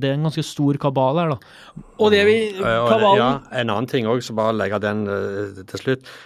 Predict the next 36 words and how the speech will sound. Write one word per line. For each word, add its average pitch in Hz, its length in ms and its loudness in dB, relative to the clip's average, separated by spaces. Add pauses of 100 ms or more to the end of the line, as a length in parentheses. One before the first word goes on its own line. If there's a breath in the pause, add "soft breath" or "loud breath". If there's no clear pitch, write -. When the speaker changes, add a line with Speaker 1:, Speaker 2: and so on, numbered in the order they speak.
(100)
Speaker 3:
Hvis 107 120 -8
du 113 80 -2
har 117 160 0
Bertelsen, 107 640 -4
eh, 101 400 -2
og, 101 300 -4
og 110 100 0
Viljar 101 240 -2
Vevatnet, 104 580 -2 (440 loud breath)
eh, 107 240 -2
og, 98 800 -2 (120)
og 107 140 -8
skal - 180 -6
stå 92 240 -6
høyt 104 400 -6
på, 92 880 -4
jeg 98 100 -12
vet 98 220 -12
ikke - 120 -10
hva 101 100 -8
de, 95 460 -10
hvor 117 120 -12
mange 98 300 -6
banknavn 104 640 -6
der 101 220 -6
er - 40 -2
foran 113 300 -4
det 104 100 -6
arenaen 101 580 -6
til 98 120 -8
Start 107 280 -8
lenger, 101 280 -8
men, 101 220 -8
eh, 90 140 -10 (600 loud breath)
så, 123 300 0
så - 160 -2